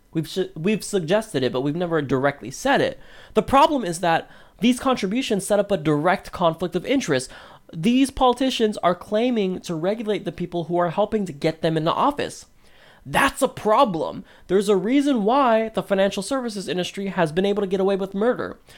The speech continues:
There's a reason why the N R A is able to stifle any type of gun legislation we're getting through. These special interests bankroll the campaigns of politicians, and they get through. And nine times out of ten, if you have more money, you win, especially when it comes to senatorial races.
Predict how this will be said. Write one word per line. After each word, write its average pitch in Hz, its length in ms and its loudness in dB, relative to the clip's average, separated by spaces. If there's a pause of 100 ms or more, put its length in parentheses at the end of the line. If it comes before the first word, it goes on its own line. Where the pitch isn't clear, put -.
(140)
There's 202 180 2
a 214 60 4
reason 226 500 0
why 202 520 2 (240)
the - 140 -2
N 185 100 0
R 196 240 0
A 226 320 2 (160)
is 170 160 -4
able 196 280 2
to 202 460 -2
stifle 233 580 -2
any 226 220 -4
type 214 180 -2
of 170 120 -4
gun 233 200 -2
legislation 147 540 -2
we're 131 80 -2
getting 143 260 -4
through. 196 280 -2 (180)
These 180 200 2
special 214 400 0
interests 196 520 0 (180)
bankroll 240 540 2
the 214 80 -6
campaigns 214 400 -2
of 196 120 -4
politicians, 220 640 -2 (360)
and 175 280 4
they 185 120 2
get 185 180 0
through. 247 220 0
And 143 100 0
nine 180 200 0
times 214 200 -6
out 202 80 -2
of 196 80 -4
ten, 254 240 -2
if 151 140 -4
you 170 80 2
have 180 120 2
more 196 140 2
money, 214 380 -4
you 156 180 -2
win, 240 300 0
especially - 560 -4
when 196 100 -2
it 180 80 -4
comes 170 200 -4
to 156 60 -12
senatorial 175 600 -2
races. - 440 -6